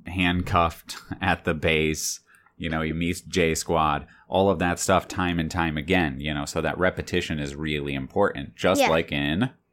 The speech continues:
Speaker 2: Groundhog Day.
Speaker 1: Yeah.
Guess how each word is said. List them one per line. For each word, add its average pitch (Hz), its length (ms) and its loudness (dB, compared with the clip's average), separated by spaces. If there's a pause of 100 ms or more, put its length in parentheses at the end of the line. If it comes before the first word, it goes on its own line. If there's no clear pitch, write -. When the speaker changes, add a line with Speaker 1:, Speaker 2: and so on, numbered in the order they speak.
(440)
Speaker 2:
Groundhog 330 920 6
Day. 214 560 -2 (240)
Speaker 1:
Yeah. 87 440 4